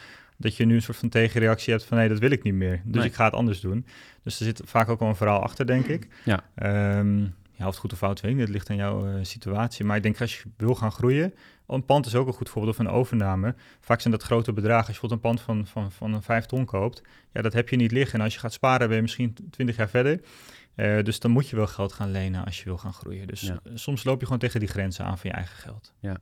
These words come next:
Speaker 2: Ik denk wel dat elke ondernemer, en dat reken ik mezelf, of dat, dat pas ik ook mezelf toe, eh, eh, stap één is altijd terug, eh, voor mij in ieder geval, stap één altijd terug naar je eigen verdienmodel.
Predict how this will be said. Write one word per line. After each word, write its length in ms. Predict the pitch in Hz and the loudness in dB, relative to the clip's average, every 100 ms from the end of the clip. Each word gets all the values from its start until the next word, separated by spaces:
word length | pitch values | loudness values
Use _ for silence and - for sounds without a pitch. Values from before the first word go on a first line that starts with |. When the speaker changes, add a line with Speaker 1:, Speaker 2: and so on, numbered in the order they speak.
| _ _ _ - - _ | _ _ _ -20 -20 _
Speaker 2:
Ik 120 | 117 | -6
denk 180 | 113 123 | 0 0
wel 140 | 117 | 2
dat 140 | 135 120 | 0 -2
elke 300 | - 135 135 | -4 -2 -2
ondernemer, 580 | 120 117 110 127 151 143 | 0 2 2 2 0 0
en 80 | |
dat 160 | 104 104 | -2 0
reken 300 | 110 110 117 | 0 0 0
ik 60 | 101 | 0
mezelf, 380 | 101 98 104 | 0 2 0
of 140 | 95 - | -2 -4
dat, 220 | 113 95 | -4 -2
dat 260 | 107 95 - | -4 -4 -2
pas 140 | 113 98 | 0 4
ik 80 | |
ook 140 | 120 113 | 2 4
mezelf 300 | 107 110 120 | 4 4 4
toe, 300 | 127 117 90 | 2 2 2
eh, 880 | 95 104 101 80 67 78 110 113 113 | 0 0 0 -4 -10 -10 -8 -6 -6
eh, 60 | |
stap 280 | 104 120 110 | -2 0 4
één 180 | 117 127 | 4 4
is 140 | 104 | 2
altijd 400 | 90 139 135 117 | 0 0 0 -2
terug, 440 | - 127 120 - 110 113 _ _ - | 2 2 2 -6 -12 -16 _ _ -14
eh, 60 | 90 | -12
voor 160 | 92 104 | -4 0
mij 120 | 131 | 4
in 60 | |
ieder 140 | 151 127 | 4 2
geval, 200 | 120 113 | 2 -2
stap 280 | - 120 95 | 0 0 2
één 180 | 113 117 | 2 2
altijd 220 | 110 110 | 0 -2
terug 200 | 120 107 | -4 -2
naar 140 | 107 | -2
je 60 | 104 | -2
eigen 300 | 98 110 - | -2 -4 -6
verdienmodel. 640 | 98 107 143 131 131 220 | -4 -2 0 0 -2 -4